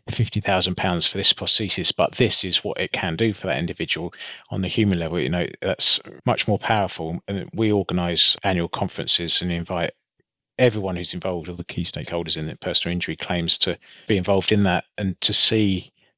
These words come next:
the difference it makes at a human level for individuals. And I think that's really important for the insurers and defendants to have that opportunity.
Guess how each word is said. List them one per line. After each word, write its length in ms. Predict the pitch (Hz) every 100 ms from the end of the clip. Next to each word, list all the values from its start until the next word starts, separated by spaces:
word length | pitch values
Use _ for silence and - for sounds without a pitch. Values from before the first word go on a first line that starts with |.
| -
the 80 |
difference 420 | - 104 98 90 -
it 80 |
makes 380 | 98 92 - - - -
at 100 | -
a 40 |
human 340 | - 104 90 90
level 280 | 92 85
for 140 | 78 -
individuals. 460 | 85 87 - 73
And 40 | 90
I 40 |
think 140 | - 98
that's 220 | 87 -
really 200 | 104 95
important 560 | 85 - 95 65 -
for 300 | - 95 80 - - - - -
the 100 | 95
insurers 420 | - 98 90 85
and 80 | 85
defendants 580 | - - 85 80 - - _
to 140 | - 92
have 140 | 90
that 100 | -
opportunity. 720 | 87 - - 95 87 - 85